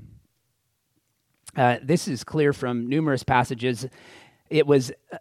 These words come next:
necessarily inaugurated during Jesus' ministry. In, uh, Matthew twelve, verses twenty-eight through twenty-nine, um,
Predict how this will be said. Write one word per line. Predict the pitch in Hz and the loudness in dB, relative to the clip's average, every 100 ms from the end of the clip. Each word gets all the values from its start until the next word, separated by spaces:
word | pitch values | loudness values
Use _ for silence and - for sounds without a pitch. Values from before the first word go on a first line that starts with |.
| - | -12
necessarily | 160 139 170 180 160 - 190 196 196 165 147 | -8 0 2 2 -2 -2 4 6 6 4 2
inaugurated | 147 143 147 190 160 147 135 131 127 123 120 | 0 0 4 2 2 0 2 2 0 -2 -6
during | 143 170 190 160 | -2 2 2 0
Jesus' | 151 156 143 151 | -2 -4 -4 -4
ministry. | 147 190 180 135 113 | 0 0 0 -2 -4
In, | 123 139 139 123 - - - _ - | -2 0 0 -4 -10 -20 -20 _ 0
uh, | 143 | 2
Matthew | 139 147 160 - 180 | 4 6 6 6 0
twelve, | - - 156 180 190 | 0 4 6 6 4
verses | 170 156 135 | -2 -4 -8
twenty-eight | - 165 170 170 190 | -2 2 4 2 0
through | 175 | -6
twenty-nine, | - 175 165 151 180 165 120 113 98 - _ _ _ - _ | -4 -2 0 2 2 2 -2 -6 -10 -16 _ _ _ -20 _
um, | 139 131 127 123 | -4 -2 -2 -6